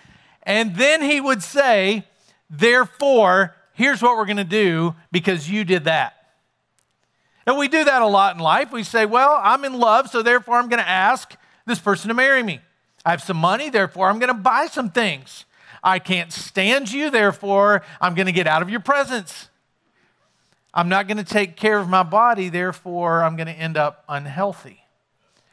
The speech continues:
Well, today's message is how "therefore" applies to this faith story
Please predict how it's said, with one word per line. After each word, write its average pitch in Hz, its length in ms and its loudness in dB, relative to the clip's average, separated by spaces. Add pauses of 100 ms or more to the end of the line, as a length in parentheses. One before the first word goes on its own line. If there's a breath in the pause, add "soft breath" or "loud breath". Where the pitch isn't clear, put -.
(180 soft breath)
Well, 185 140 0
today's 226 460 0
message 190 880 -4 (540)
is 170 160 -4
how 180 520 2
"therefore" 208 920 0
applies 170 920 0 (360)
to 180 100 -2
this 160 260 -4
faith 233 460 -4
story 135 840 -4